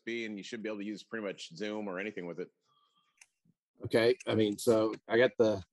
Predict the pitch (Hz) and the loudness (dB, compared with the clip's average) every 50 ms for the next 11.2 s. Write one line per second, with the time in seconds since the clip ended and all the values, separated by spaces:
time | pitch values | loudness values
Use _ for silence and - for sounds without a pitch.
0 | - - 117 120 113 - 127 123 127 127 113 - 120 113 107 - - - - 110 | -4 0 2 2 2 4 4 4 6 4 4 6 6 6 6 4 0 0 2 4
1 | 107 110 110 95 101 104 104 117 147 160 - _ _ _ _ _ _ _ _ _ | 4 4 4 4 4 6 6 6 4 4 0 _ _ _ _ _ _ _ _ _
2 | _ _ _ _ _ - - _ _ _ _ _ _ - 104 98 98 90 - - | _ _ _ _ _ -20 -20 _ _ _ _ _ _ -2 0 0 0 0 2 4
3 | 113 113 110 104 117 113 110 104 - - 123 117 107 110 107 107 104 104 107 - | 4 4 4 4 2 2 2 0 0 2 2 4 4 4 0 0 -2 -2 -4 -2
4 | - 110 104 98 95 87 82 _ _ _ _ _ _ _ _ _ _ _ - - | -2 -2 0 0 -2 -2 -6 _ _ _ _ _ _ _ _ _ _ _ -2 2
5 | 117 117 113 98 101 - - - 165 - - 139 120 - 156 151 123 131 123 113 | 4 4 4 2 0 -2 2 2 2 2 2 -2 2 4 4 4 4 4 2 2
6 | 101 90 90 - 135 156 165 160 143 127 110 104 101 98 104 107 107 101 98 98 | 2 0 0 0 2 4 4 6 4 4 4 2 0 2 2 2 2 4 2 2
7 | 92 90 85 87 98 - _ _ _ _ _ _ _ _ _ _ _ _ _ _ | 0 0 -2 -6 -8 -10 _ _ _ _ _ _ _ _ _ _ _ _ _ _
8 | _ _ _ _ _ _ _ _ - - _ _ _ _ _ - 107 107 104 104 | _ _ _ _ _ _ _ _ -20 -20 _ _ _ _ _ -8 -6 -4 -2 0
9 | 104 104 104 101 101 101 101 101 98 95 90 - _ _ _ _ _ _ _ _ | 0 0 0 0 0 -2 -2 -2 -2 -4 -6 -8 _ _ _ _ _ _ _ _
10 | - 85 85 92 - - 104 95 87 90 87 156 147 143 123 113 - 98 117 139 | -10 -10 -10 -8 -4 -2 -2 -2 -2 0 4 6 6 6 6 4 0 -6 -8 -8
11 | 120 90 82 78 | -8 -6 -8 -10